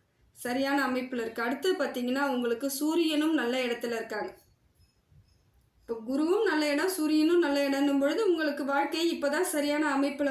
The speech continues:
வருது, இறைவன் உங்களுக்கான வழியை காமிக்கிறாருன்னு அர்த்தம். சூரியனால் உங்களுக்கு தொழில், எந்த தொழில் செய்தாலும் அந்த இடத்தில் நிலைத்து நிப்பீங்க. எத்தனையோ வாட்டி என்ன பண்ணுவீங்க, அந்த வேலைக்கு போவீங்க,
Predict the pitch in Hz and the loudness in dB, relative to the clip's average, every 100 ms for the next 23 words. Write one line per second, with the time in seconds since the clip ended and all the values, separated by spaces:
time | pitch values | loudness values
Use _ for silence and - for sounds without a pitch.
0 | 240 262 277 233 285 233 - 247 294 302 | -2 -2 -2 -2 0 0 -2 -2 0 2
1 | 302 277 254 254 262 262 247 247 285 285 | 2 0 0 -2 -2 -4 -2 -2 0 0
2 | 269 262 269 254 240 233 339 254 - 196 | 0 0 0 0 -2 0 0 -2 -8 -14
3 | - _ _ _ _ _ _ _ _ _ | -16 _ _ _ _ _ _ _ _ _
4 | _ _ _ - 349 381 320 311 349 311 | _ _ _ -2 2 4 4 4 2 4
5 | 285 277 247 359 - 311 330 370 285 294 | 2 0 -2 -4 -4 -2 2 4 4 4
6 | 370 427 415 339 311 302 285 294 285 285 | 4 2 -2 -2 -2 0 -2 -2 -2 0
7 | 285 320 330 277 269 247 247 285 285 294 | 0 0 0 2 0 0 -2 -2 -2 -2
8 | 262 285 349 349 359 294 247 240 - - | 0 2 0 0 2 0 0 -8 -10 -14
9 | _ _ _ _ _ _ _ _ - 233 | _ _ _ _ _ _ _ _ -8 -8
10 | - 320 330 381 330 302 320 285 311 294 | -4 -2 2 2 2 0 0 2 2 2
11 | 302 294 285 247 226 233 226 240 269 - | 0 2 0 0 -4 -4 -4 -2 -2 -4
12 | 269 262 277 | -4 -2 0